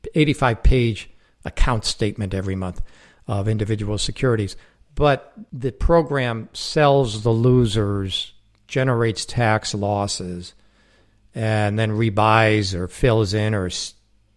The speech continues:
substitutes, or the, the different programs do it different ways, waits thirty days, rebuys it back, and you generate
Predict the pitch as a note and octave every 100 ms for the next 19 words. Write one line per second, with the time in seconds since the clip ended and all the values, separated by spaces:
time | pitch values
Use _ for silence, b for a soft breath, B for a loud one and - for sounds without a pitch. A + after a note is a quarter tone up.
0 | _ - - G#2 - G#2 - G#2+ G2 F#2
1 | F#2+ A#2 G#2+ C3 - G2+ A#2+ G#2 F#2+ -
2 | G2+ F2 G#2 G2 G#2+ A2 G2+ - B B
3 | B B B B2 B2 - C3 A2+ G#2+ G#2
4 | G#2 G#2 G#2+ G#2 G2+ F#2 G#2 F#2 F#2 -
5 | b b b A#2+ A#2 A#2 G2+ C#3 B2+ B2